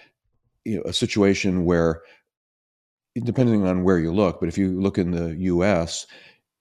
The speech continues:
it's, you know, we're now finishing up our third quarter with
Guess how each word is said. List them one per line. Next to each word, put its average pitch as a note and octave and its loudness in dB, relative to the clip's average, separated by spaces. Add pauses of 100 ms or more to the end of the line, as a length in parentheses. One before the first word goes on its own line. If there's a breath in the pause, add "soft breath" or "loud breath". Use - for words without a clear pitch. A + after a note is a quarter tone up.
it's, - -2
you A#2 -2
know, G2 2
we're B2 4
now A#2 4
finishing G#2 0
up F#2 -2
our E2 0
third G2 2
quarter F2 2 (540 soft breath)
with F2+ -2